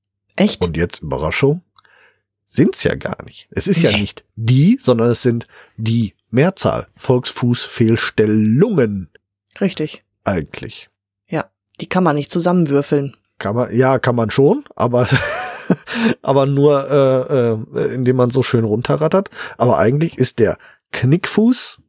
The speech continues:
Speaker 2: eine, ein Krankheitsbild, der Senkfuß ein Krankheitsbild. In der Ausformung, weiteren Ausformung ist das dann der Plattfuß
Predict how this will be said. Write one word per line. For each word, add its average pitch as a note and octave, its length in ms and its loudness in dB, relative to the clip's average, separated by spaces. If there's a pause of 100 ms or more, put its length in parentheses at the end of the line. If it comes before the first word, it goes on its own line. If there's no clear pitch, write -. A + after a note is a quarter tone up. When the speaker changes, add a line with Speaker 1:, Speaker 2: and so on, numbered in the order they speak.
(340)
Speaker 2:
eine, C3+ 380 0 (380)
ein D3+ 160 0
Krankheitsbild, - 680 -2
der - 300 0 (300)
Senkfuß G3 720 0 (180)
ein C#3 180 2
Krankheitsbild. A#2+ 840 -2 (520)
In F#2+ 200 -4
der D2+ 300 2 (180)
Ausformung, G#2 840 0
weiteren G2+ 340 0
Ausformung G2 580 -2 (180)
ist - 220 -12
das - 100 -6
dann C#3+ 180 -4
der - 160 -6 (200)
Plattfuß - 800 -2